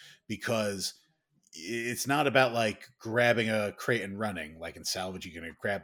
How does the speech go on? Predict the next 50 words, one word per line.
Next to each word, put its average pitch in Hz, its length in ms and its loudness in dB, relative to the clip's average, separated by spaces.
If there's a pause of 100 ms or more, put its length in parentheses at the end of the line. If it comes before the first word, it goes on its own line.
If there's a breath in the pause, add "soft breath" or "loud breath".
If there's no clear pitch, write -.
you 92 100 -18
grab 107 260 -2
the 101 100 -4
cash 92 420 -4
and 87 100 -10
then 80 100 -12
you 78 200 -16 (140)
have - 220 -6
to 92 80 -12
run 87 280 -6
and 78 120 -12
survive, 57 440 -12
right? 87 160 -8 (520 loud breath)
Um, 85 460 -8 (320)
or 113 220 0
in, 95 580 -6
you 104 120 -8
know, 90 60 -8
scramble, 131 580 0
you 95 120 -8
kind 107 200 -2
of, 98 80 -8
like, 90 280 -12 (160)
claim 139 320 2
a 123 40 -2
couple 98 240 -2
points 113 440 -2
and 101 100 -8
then 101 100 -8
go 110 140 -2
try 110 160 -2
to 92 120 -6 (100)
beat 123 180 0
them 117 140 0
up 110 200 -2
off 101 240 -6
the 104 120 -6
other 87 140 -6
points. 107 440 -8 (380 loud breath)
In, 110 340 -4
in 110 160 -6
assault 147 280 0
the - 60 -6
satellite 120 340 2
array, 92 220 -4
like, 87 220 -8
because 127 400 0
you're 120 80 -6
constantly 104 400 -4
moving, 98 720 0